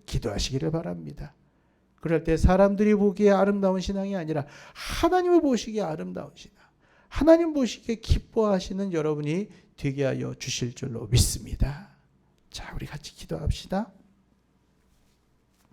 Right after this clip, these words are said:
하나님, 내 삶의 어떠한 환경과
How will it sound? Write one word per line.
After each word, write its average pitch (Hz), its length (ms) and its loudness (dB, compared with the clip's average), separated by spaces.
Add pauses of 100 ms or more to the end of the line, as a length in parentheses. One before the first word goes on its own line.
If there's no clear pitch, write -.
(2500)
하나님, 151 520 -2 (1160)
내 170 160 -4
삶의 220 340 0
어떠한 202 320 -2
환경과 180 720 -2